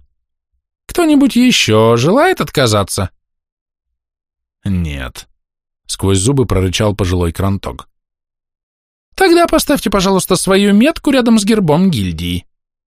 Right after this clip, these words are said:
указал он на лицевую сторону папки, где я не сразу заметил стилизованное под тиснение изображение незнакомой птицы.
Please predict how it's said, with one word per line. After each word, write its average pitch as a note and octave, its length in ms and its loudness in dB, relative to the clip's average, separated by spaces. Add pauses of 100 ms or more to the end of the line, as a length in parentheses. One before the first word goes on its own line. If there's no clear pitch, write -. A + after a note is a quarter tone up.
(160)
указал F#2 400 0
он F2+ 120 0
на F2 60 0
лицевую F2+ 420 -2
сторону F2 360 -4
папки, - 360 -4 (360)
где G2 240 0
я G#2 80 0
не G#2+ 100 0
сразу A#2 340 0
заметил G#2 400 0
стилизованное G2+ 680 -2
под - 220 -10
тиснение G#2 500 -2
изображение F#2+ 540 -2
незнакомой F#2+ 580 -2
птицы. - 460 -10